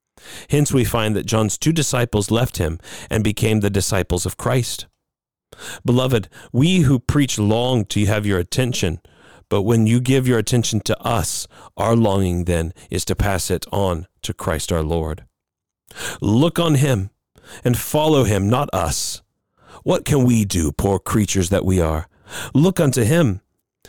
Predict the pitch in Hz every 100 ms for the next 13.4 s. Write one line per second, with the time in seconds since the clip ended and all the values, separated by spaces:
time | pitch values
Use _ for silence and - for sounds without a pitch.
0 | - - 147 196 - 147 - 120 - -
1 | 95 - - - - _ _ - 151 190
2 | - 135 104 95 107 - _ _ _ 143
3 | 143 220 202 202 165 185 180 - 147 87
4 | - _ _ _ _ _ _ _ - 170
5 | 175 185 160 139 131 123 110 107 98 90
6 | 78 - _ _ _ - 156 175 185 165
7 | 156 135 131 - 120 113 90 82 - 190
8 | - - 123 92 78 - - - _ _
9 | _ _ _ _ - _ _ - 147 139
10 | 170 170 131 123 139 143 135 123 127 131
11 | 139 - 175 196 170 131 123 82 90 87
12 | 78 82 - _ _ _ - - 175 190
13 | - 147 110 90